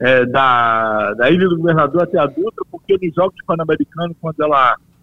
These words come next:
foi municipalizada pelo governo César Maia, eles cuidaram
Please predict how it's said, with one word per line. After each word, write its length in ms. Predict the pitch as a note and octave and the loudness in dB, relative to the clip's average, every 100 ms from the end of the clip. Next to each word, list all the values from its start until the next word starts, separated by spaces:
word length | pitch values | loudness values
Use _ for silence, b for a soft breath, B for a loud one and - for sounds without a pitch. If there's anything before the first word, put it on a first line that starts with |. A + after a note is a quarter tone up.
| _ _ | _ _
foi 140 | F3+ F3 | 0 2
municipalizada 960 | E3+ - - D3+ C#3+ C3 F3 G#3+ C#3+ | 2 -2 -2 0 0 0 2 2 0
pelo 360 | D3+ C#3 C3 A#2+ | -2 -2 -2 -4
governo 560 | C3 B2 C#3 C3+ B2 - | -6 -2 0 0 -2 -2
César 300 | C3 A#2+ B2 | -2 0 0
Maia, 400 | F3 G#3 C#3 G#2+ _ _ b b b b b _ - | 2 2 0 -4 _ _ b b b b b _ -4
eles 320 | D3+ F3+ F3+ | 0 2 0
cuidaram 520 | - G3 D#3 F#3 G3 | -2 0 2 2 2